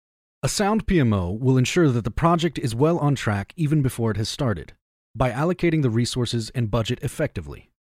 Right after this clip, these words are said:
The P M O will keep a close watch on the project operations to see that it does not run into any troubles, and offer solutions that work well with everyone in case they do face any hiccups.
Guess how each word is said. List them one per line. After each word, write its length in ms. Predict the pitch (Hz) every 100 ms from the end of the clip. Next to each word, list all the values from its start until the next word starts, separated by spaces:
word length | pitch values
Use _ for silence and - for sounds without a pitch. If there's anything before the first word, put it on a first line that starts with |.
| _ _ - _ _
The 80 | 117
P 160 | - 220
M 140 | 185
O 100 | 117
will 140 | 104 107
keep 180 | 113
a 60 | 117
close 320 | - 185 170
watch 260 | 135 120 -
on 100 | 120
the 60 |
project 400 | 107 147 139 139
operations 720 | - 117 110 92 87 85 90 -
to 100 | 127
see 200 | - 131
that 180 | 123
it 140 | 113 85
does 180 | 151 156
not 240 | 151 120
run 180 | 120 117
into 260 | 110 117 107
any 180 | 101
troubles, 540 | 95 180 117 85 - - _ 135
and 100 | 135
offer 300 | 156 190 180
solutions 560 | 185 139 135 131 131
that 160 | 127 120
work 180 | 123 127
well 300 | 131 139 151
with 160 | 143
everyone 440 | 123 104 87 82 85
in 100 | 120
case 280 | - 113 -
they 100 | 120
do 240 | 113 131
face 300 | - 95 -
any 180 | 95 104
hiccups. 580 | 87 - 60 - -